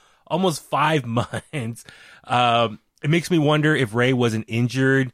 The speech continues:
maybe this storyline would have wrapped up a little bit sooner. Uh, so Murphy finally turned on Seth. Good for Murphy.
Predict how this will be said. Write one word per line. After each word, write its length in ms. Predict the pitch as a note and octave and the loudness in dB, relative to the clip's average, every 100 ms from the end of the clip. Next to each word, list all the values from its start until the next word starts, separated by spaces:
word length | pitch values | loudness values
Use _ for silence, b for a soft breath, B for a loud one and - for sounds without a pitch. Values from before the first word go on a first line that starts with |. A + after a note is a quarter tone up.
| _ _ _ _ | _ _ _ _
maybe 500 | A2 A2+ A#2 A#2+ B2 | -4 0 2 2 0
this 220 | A#2 A2+ | 0 -4
storyline 520 | - A2+ A2+ A2 A2 | -4 0 2 2 0
would 100 | G#2 | -2
have 80 | G2+ | -2
wrapped 240 | G2+ G#2 A#2 | -4 -4 -8
up 120 | - | -8
a 20 | |
little 140 | G#2 | -8
bit 140 | G2+ G2+ | -8 -12
sooner. 640 | - - A#2 A#2 A#2 A#2+ A#2+ _ _ _ | -14 -8 -6 -2 0 0 -2 _ _ _
Uh, 240 | G2+ G2+ | -12 -12
so 140 | G#2 C3+ | -8 -2
Murphy 380 | D#3+ E3 F3 D3+ | 0 0 -2 -2
finally 320 | C#3+ C#3+ C#3+ | 0 0 0
turned 260 | - C#3 C3 | 0 0 0
on 120 | B2+ | -2
Seth. 440 | - B2 A#2+ A#2 | -2 0 0 -2
Good 160 | C#3+ D3+ | -4 -4
for 140 | - | -2
Murphy. 800 | D#3 - D#3+ C3+ - C3 B2+ B2+ | 0 2 0 -2 -2 0 0 -4